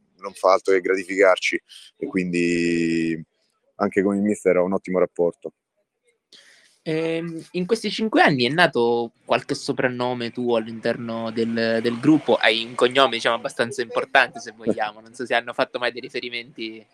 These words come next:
Speaker 1: <laughs> No,
Speaker 2: particolari.
Speaker 1: riferimenti di quel tipo no, però diciamo che nessuno mi chiama Riccardo, nessuno mi chiama per cognome Botticelli, al massimo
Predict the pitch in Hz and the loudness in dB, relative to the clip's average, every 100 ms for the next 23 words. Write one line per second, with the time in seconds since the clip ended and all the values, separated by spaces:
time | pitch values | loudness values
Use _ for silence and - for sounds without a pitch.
0 | _ - 110 - 110 113 _ - - 123 | _ -12 -10 0 2 2 _ -8 -2 2
1 | 113 123 131 147 135 143 135 _ _ - | 6 6 8 6 6 4 4 _ _ 0
2 | 131 135 147 - 170 147 123 107 92 113 | 4 6 4 2 0 2 2 0 0 2
3 | 127 117 107 110 117 113 110 110 110 120 | 4 4 0 -2 0 2 4 4 2 -2
4 | - 151 139 135 127 123 120 - 147 143 | -4 -2 -2 -2 -4 -6 -4 4 4 4
5 | 117 107 - 123 113 110 113 104 104 98 | 0 -14 -16 -20 -20 -14 -12 -8 -8 -8
6 | 110 107 107 101 101 107 113 117 120 110 | -12 -14 -16 -10 -8 -8 -6 -2 -2 -2
7 | 101 104 110 - 104 95 | -6 -8 -12 -14 -16 -16